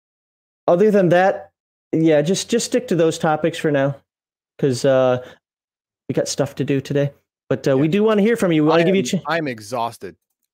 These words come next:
Speaker 2: I am physically exhausted from the, from the plane rides and staying in the airport for four hours in those stupid chairs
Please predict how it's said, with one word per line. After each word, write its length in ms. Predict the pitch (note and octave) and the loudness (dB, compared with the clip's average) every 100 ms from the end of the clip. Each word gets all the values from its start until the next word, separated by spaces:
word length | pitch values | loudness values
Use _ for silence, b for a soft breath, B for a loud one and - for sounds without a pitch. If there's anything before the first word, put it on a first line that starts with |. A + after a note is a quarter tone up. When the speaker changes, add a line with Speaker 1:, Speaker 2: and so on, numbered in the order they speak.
| _ | _
Speaker 2:
I 160 | C3 | -8
am 100 | C3+ A2+ | -8 -10
physically 560 | _ D3+ C3+ C#3 B2+ | _ -12 -10 -10 -10
exhausted 520 | A#2 G#2 G#2+ G2+ G#2 | -12 -12 -14 -14 -18
from 240 | - C#3 C3+ | -14 -10 -8
the, 320 | C3 A#2 A2+ - | -8 -10 -12 -14
from 200 | C#3+ B2+ | -12 -10
the 60 | |
plane 320 | A2 D#3 D#3 | -8 -6 -6
rides 540 | D3+ C#3+ C#3+ C#3+ C#3 C3+ | -2 0 0 -2 -4 -10
and 400 | B2+ A#2+ A2+ A2 | -16 -16 -14 -18
staying 280 | - C#3+ C3+ | -14 -12 -10
in 60 | |
the 80 | B2+ | -8
airport 460 | B2 C3 C#3+ C3 B2+ | -6 -6 -4 -6 -6
for 80 | B2+ | -14
four 300 | - C#3 C3 | -6 -2 0
hours 540 | B2+ B2+ B2+ B2 A#2 | -2 -4 -6 -8 -12
in 140 | B2 A2+ | -14 -14
those 180 | A2 | -14
stupid 380 | - - C3+ A#2 | -18 -18 -16 -16
chairs 500 | - C#3 C3 B2+ - | -10 -8 -6 -8 -12